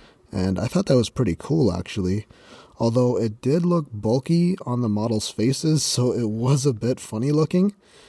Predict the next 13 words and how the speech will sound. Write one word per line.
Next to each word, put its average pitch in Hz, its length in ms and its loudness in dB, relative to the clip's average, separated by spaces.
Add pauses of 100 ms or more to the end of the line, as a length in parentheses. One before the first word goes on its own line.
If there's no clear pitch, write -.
(280)
It 120 140 -2
literally 165 560 6
looks 147 320 2
like 135 160 0
a 139 80 -2
small 127 520 -4
Oculus, 101 640 -6
you 107 80 -6
know, 107 140 -2
those 101 460 -4
V 110 120 0
R 107 200 -2
headsets? 147 600 0